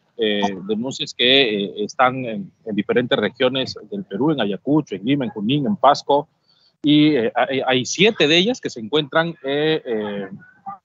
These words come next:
en investigación en el Ministerio Público. Yo creo que es vital para este sector tan importante que el señor Gálvez venga, explique, aclare, eh, esta situación.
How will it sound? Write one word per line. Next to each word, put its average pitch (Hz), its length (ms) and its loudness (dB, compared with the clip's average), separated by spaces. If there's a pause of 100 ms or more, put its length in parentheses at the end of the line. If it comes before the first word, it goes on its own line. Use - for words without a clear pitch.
(440)
en 120 160 -2
investigación 113 540 2
en 160 80 2
el 143 60 0
Ministerio 131 380 -2
Público. 170 320 0
Yo 123 120 -4
creo - 180 -4
que 147 80 2
es - 100 -2
vital 143 540 0 (400)
para 120 140 4
este 143 180 -2
sector 147 420 -2
tan 170 240 2
importante 160 800 -4 (460)
que 160 240 4
el 120 260 -2
señor 139 300 -6
Gálvez 156 360 0
venga, 160 440 2
explique, 165 680 -2
aclare, 147 800 2 (300)
eh, 107 320 -6 (100)
esta 127 220 -6
situación. 104 440 -4